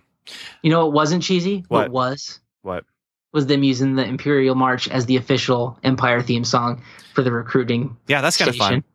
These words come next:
Speaker 1: I love that.
Speaker 2: That's kinda fun.
Speaker 1: <laughs>
Speaker 2: Um,
Speaker 1: And they played it a little bit more upbeat. I wanna get the soundtrack and listen to that version of it. Like,
Speaker 2: Yeah,
Speaker 1: it's more
Speaker 2: it's
Speaker 1: like
Speaker 2: a,
Speaker 1: a
Speaker 2: it's in a major
Speaker 1: joyous
Speaker 2: key.
Speaker 1: tone.
Speaker 2: Yeah.
Speaker 1: Yeah.
Speaker 2: Um,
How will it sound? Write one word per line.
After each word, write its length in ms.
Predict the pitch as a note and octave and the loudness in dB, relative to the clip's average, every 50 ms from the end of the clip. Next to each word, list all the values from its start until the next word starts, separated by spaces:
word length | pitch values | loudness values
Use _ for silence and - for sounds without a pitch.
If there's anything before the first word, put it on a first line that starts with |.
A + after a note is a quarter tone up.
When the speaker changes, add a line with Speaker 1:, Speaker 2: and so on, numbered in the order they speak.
| _ _ _ _ _ - | _ _ _ _ _ 0
Speaker 1:
I 100 | A2+ G#2+ | 0 2
love 200 | A#2 A#2+ A2+ - | 2 0 -2 -4
that. 220 | - B2+ A2+ - - _ - | -6 -8 -8 -8 -12 _ -4
Speaker 2:
That's 160 | - - - | -4 -4 -2
kinda 180 | - A2+ G#2 F#2+ | -2 -4 -4 -4
fun. 240 | - F#2 F2+ F2 F2+ _ _ _ _ _ - | -4 -6 -8 -8 -10 _ _ _ _ _ -2
Speaker 1:
<laughs> 380 | - G#3+ - - - G3 F3+ - - | -2 -2 -2 -2 -4 -4 -4 -4 -2
Speaker 2:
Um, 360 | - C3 C3 B2 A2+ G#2 G2 F#2 _ _ _ _ - - - - - - - D#3+ - | 0 2 2 2 2 -2 -6 -10 _ _ _ _ -18 -12 -10 -10 -8 -6 -6 -4 0
Speaker 1:
And 100 | - F#3 | 2 2
they 60 | G#3 | 2
played 180 | G#3 G#3+ B3+ C4 | 2 2 2 2
it 60 | B3+ | 2
a 20 | B3+ | 2
little 180 | B3 B3 B3+ | 2 2 2
bit 140 | G#3 B3+ A3 | 2 0 0
more 200 | A3 A3 A3 - | 0 0 0 2
upbeat. 640 | - A3 G#3 E3+ D#3+ F#3 G3+ G#3+ - - - - - _ _ _ _ _ _ _ _ _ - | 0 -2 -2 -4 -6 -6 -6 -6 -6 -8 -12 -14 -14 _ _ _ _ _ _ _ _ _ -6
I 60 | D3+ | -2
wanna 140 | F3+ G3+ G3+ | 0 2 2
get 100 | G#3 F#3+ | 2 0
the 60 | F3 | -2
soundtrack 580 | - - F#3+ F3 F#3+ F#3 - G3 D#3 C#3+ C#3 - | 0 0 0 0 0 0 0 0 0 0 0 -2
and 120 | C#3 C#3 | -2 -2
listen 280 | C#3+ D3+ D3+ - D#3 D3 | -2 -2 -2 -4 -4 -4
to 120 | - D3+ | -2 0
that 200 | C#3 C#3+ C#3 A2 | 0 0 0 0
version 320 | B2 C#3 C#3 C#3 B2+ C3 B2+ | 0 -2 -2 -2 -2 -4 -6
of 120 | A#2 - | -8 -10
it. 100 | - - - _ _ _ _ _ _ _ _ _ _ - - - - - - _ _ | -14 -20 -20 _ _ _ _ _ _ _ _ _ _ -20 -20 -20 -20 -20 -20 _ _
Like, 80 | - C3+ | 0 0
Speaker 2:
Yeah, 60 | B2 B2 | 2 2
Speaker 1:
it's 80 | C3 | 2
more 80 | - D#3+ D3+ | 2 2 2
Speaker 2:
it's 0 | |
Speaker 1:
like 120 | F3 E3+ D3+ | 2 2 0
Speaker 2:
a, 40 | C#3+ | -2
Speaker 1:
a 180 | B2+ - - - - | -6 -8 -16 -12 -8
Speaker 2:
it's 100 | - - | -4 -2
in 80 | F3+ D#3 | 0 2
a 40 | C#3 | 2
major 220 | C#3 C3+ - D#3 | 2 2 2 2
Speaker 1:
joyous 120 | D3+ C#3 - | 0 0 -2
Speaker 2:
key. 240 | A#2 G#2+ F#2+ F#2 F#2 | -2 -2 -2 -2 -4
Speaker 1:
tone. 140 | A2 A2+ - | -8 -12 -8
Speaker 2:
Yeah. 280 | - A2+ G2+ F#2+ F#2 F2 | -4 -2 -2 -2 -2 -4
Speaker 1:
Yeah. 240 | - C#3+ C#3 B2+ - - _ - | -4 -4 -4 -4 -6 -8 _ -2
Speaker 2:
Um, 420 | C3+ C#3 C3+ C3 B2 A2+ G#2+ G#2 | 0 2 2 2 0 -2 -6 -10